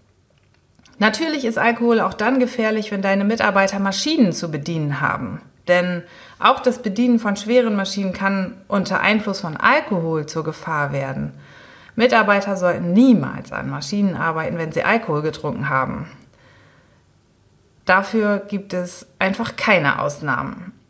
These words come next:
Mindestens zwanzig Prozent aller Arbeitsunfälle geschehen unter Alkoholeinfluss. Das sagt die Bundeszentrale für gesundheitliche Aufklärung. Wahnsinn, die Zahl ist viel zu hoch. Das Verletzungsrisiko ist einfach auch riesengroß,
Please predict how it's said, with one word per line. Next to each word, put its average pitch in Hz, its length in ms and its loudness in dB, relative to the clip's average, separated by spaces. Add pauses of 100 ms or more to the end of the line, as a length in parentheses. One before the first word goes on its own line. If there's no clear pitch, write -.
(180)
Mindestens 233 640 -2
zwanzig 349 680 2
Prozent 233 840 -2
aller 226 280 2
Arbeitsunfälle 175 920 -4
geschehen 202 440 -8
unter 190 240 -8
Alkoholeinfluss. 170 1160 -10
Das 294 320 4
sagt 202 640 -2
die 202 100 -8
Bundeszentrale 208 800 -4
für 196 140 -10
gesundheitliche 180 680 -10
Aufklärung. 139 540 -8 (840)
Wahnsinn, 226 800 4 (160)
die 226 160 -2
Zahl 214 240 2
ist 208 160 -4
viel 285 440 -4
zu 254 180 -2
hoch. - 320 -4 (420)
Das 208 200 4
Verletzungsrisiko 190 960 2
ist 175 100 -2
einfach 175 400 -8
auch 175 240 -2
riesengroß, 226 760 2